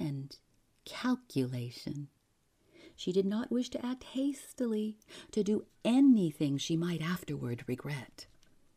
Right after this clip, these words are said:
But it was during the still hours of the night, when she lay awake, revolving plans in her mind, that she seemed to see her way clearly toward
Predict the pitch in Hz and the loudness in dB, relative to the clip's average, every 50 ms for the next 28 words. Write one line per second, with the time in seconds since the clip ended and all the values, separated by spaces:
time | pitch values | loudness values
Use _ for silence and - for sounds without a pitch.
0 | _ _ _ _ _ _ _ _ _ _ - _ _ _ - - _ _ 117 113 | _ _ _ _ _ _ _ _ _ _ -20 _ _ _ -20 -20 _ _ -12 -12
1 | - - - 127 120 - - 139 135 135 139 135 135 127 120 - - - - - | -12 -10 -8 -8 -8 -6 -6 -4 -4 -2 -2 -2 -2 -4 -6 -8 -10 -12 -14 -16
2 | - - 170 180 196 208 226 240 254 254 - - 190 196 202 208 208 208 208 202 | -8 -4 -4 -2 -2 -2 -2 -2 -4 -6 -6 -6 -4 -2 -2 -2 -2 -2 -2 -2
3 | - 208 202 180 185 208 196 185 165 139 123 - - - - - - - - - | -2 -2 -2 -2 0 0 2 2 2 0 0 -4 -8 -14 -20 -20 -20 -20 -20 -20
4 | - _ - 156 165 165 165 160 - - 170 180 185 196 208 202 190 196 208 214 | -16 _ 2 2 2 4 2 0 -2 0 2 2 4 4 2 2 0 0 0 0
5 | 226 226 208 185 175 180 185 - - - - - - _ - 160 165 156 139 139 | 0 0 0 -2 -2 -4 -6 -8 -14 -20 -20 -20 -16 _ 0 0 0 0 0 -2
6 | 151 147 147 156 165 160 170 165 170 165 - - - 160 156 160 156 156 156 160 | -2 -2 -2 -2 -2 0 0 0 0 0 -2 -4 -2 0 0 2 2 0 0 0
7 | 170 175 180 - 165 170 175 156 185 196 208 202 190 175 156 147 139 139 139 151 | -2 -2 -2 0 0 0 2 2 0 0 0 0 0 0 0 0 0 0 0 0
8 | 165 165 151 143 143 - - _ _ _ _ _ _ _ _ _ _ _ _ _ | -2 -2 -4 -6 -6 -8 -10 _ _ _ _ _ _ _ _ _ _ _ _ _
9 | _ - - 170 156 - - - - - 226 247 269 285 294 262 - - 160 - | _ -16 -12 -12 -12 -10 -12 -8 -4 -2 2 2 4 4 4 2 0 -2 -6 -6
10 | - - - - - 214 226 247 240 - - 190 208 214 214 190 196 190 196 196 | -6 -8 -6 -4 -2 0 0 -2 -2 -2 -4 -4 -4 -2 -4 -4 -4 -2 -2 -4
11 | 196 - _ _ - - - - - 180 185 196 202 196 175 160 147 135 131 135 | -4 -8 _ _ -20 -20 -20 -14 -8 -4 0 0 2 2 0 -2 -4 -4 -6 -8
12 | 139 - - - 156 151 143 143 143 143 | -10 -12 -14 -12 -10 -8 -8 -8 -8 -10